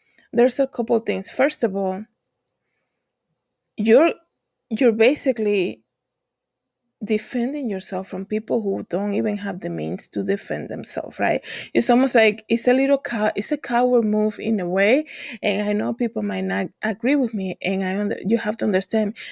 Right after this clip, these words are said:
like, compare Haiti with the Dominican Republic when it comes to, you know, powers and being a country that's more developed.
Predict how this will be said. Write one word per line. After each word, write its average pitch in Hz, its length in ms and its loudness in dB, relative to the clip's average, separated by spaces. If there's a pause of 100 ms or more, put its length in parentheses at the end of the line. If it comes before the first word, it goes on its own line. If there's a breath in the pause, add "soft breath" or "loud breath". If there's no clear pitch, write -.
like, - 220 0 (240)
compare 262 760 6 (560)
Haiti 247 380 2
with 247 140 -2
the 226 100 4
Dominican 220 500 0
Republic 220 440 2
when 202 160 -2
it 196 160 -6
comes 220 360 -2
to, 208 300 0 (380 loud breath)
you 226 140 2
know, 208 140 2
powers 220 680 2
and 190 160 -4
being 196 420 -2 (800)
a 208 80 -6
country 233 420 0
that's 202 240 -2
more 214 220 2
developed. 208 600 -2